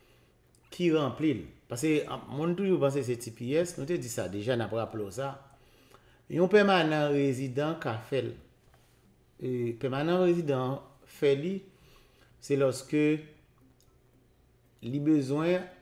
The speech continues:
voyager pour le faire en pile temps. Il besoin faire deux ans, trois ans dehors, ok ? So, laisse ça en vingt parties, justement, li mandé et, et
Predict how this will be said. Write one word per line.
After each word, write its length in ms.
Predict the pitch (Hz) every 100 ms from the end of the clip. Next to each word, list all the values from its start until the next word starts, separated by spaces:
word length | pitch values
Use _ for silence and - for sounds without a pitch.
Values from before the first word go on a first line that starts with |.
| _ _ _ _ _ - - _ _ _ _ _ -
voyager 540 | 113 143 135 123 175
pour 120 | 185
le 60 | 175
faire 360 | 170 160 160 160 -
en 80 | 185
pile 200 | 202 131
temps. 160 | 104 90
Il 80 | -
besoin 200 | 131 135
faire 200 | 135 117
deux 240 | 117 135 120
ans, 120 | 135
trois 320 | 139 127 113
ans 80 | 120
dehors, 320 | 120 107 98
ok ? 200 | 104 101 151 175 - - _ _ _ _ _ _ _
So, 200 | - -
laisse 220 | 120 127 127
ça 360 | 135 151 151 -
en 180 | 120
vingt 360 | 110 104 160 196
parties, 520 | 202 135 - - 156 160 - - - - - - 117
justement, 680 | 113 117 139 131 151 165 151 -
li 540 | 107 117 143 160 160 - -
mandé 720 | 117 113 101 110 143 143 143
et, 180 | - 107 -
et 380 | 104 101 95 101